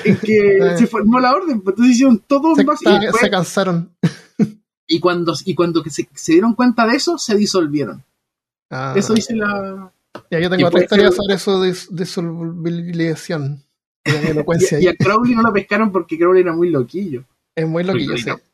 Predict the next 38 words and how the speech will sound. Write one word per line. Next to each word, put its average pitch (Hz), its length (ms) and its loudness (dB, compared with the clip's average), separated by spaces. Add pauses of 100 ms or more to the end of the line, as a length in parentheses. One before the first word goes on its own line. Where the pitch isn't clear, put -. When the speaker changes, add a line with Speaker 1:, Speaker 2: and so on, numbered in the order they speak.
(300)
Speaker 2:
Ya 165 120 0
te - 80 -2
Speaker 1:
Muy 170 120 2
Speaker 2:
cuento. 156 140 2
Speaker 1:
loquillo. 185 240 0 (280)
Speaker 2:
La 180 120 2
Speaker 1:
Ya. 190 80 4
Speaker 2:
orden 214 260 2
se 214 140 0
terminó 202 300 2
disolviendo 208 680 0
cuando 180 360 2
adep-, 180 380 -2
los 175 140 -2
adeptos 180 380 0
del 180 140 0
primer 175 240 -2
nivel, 202 580 0
que 170 120 -6
correspondía 165 540 -2
a - 20 -2
la 156 160 0
gran 151 180 -4
mayoría 175 320 0
de 180 60 2
los 190 100 0
miembros, 208 420 0
se - 120 -6
cansó 175 540 -2
con 180 140 -2
el 165 100 0
mal 175 220 -2
liderazgo 175 520 2
de 185 80 2
los 170 100 0
niveles 170 280 0
más 180 160 -2
altos, 151 320 -6